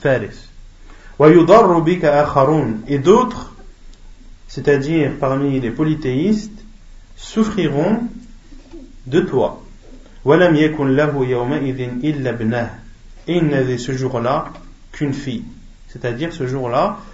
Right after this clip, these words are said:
le jour où Sa'd ibn Abi Waqqas a voulu faire le testament, il n'avait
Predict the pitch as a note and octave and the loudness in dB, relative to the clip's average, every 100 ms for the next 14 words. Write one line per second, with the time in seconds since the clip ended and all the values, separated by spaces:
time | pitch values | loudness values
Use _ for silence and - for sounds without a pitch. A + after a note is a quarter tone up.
0 | - C3 B2+ E3+ C#3+ C#3 D3 C3+ - - | -8 -6 -2 -2 -4 -4 -6 -8 -12 -4
1 | D3+ C#3 C3 B2+ B2 A#2+ D#3 C#3 - A#2 | -2 -2 -4 -4 -6 -4 -2 0 -2 -6
2 | C#3+ D3+ C#3 D3 B2+ A#2+ B2 - A#2 D#3+ | -6 -6 -6 -4 -4 -6 -10 -8 -4 -4
3 | G#3 - - - - D#3 D3+ C#3 D#3+ A3 | -4 -8 -18 -18 -4 0 2 2 0 0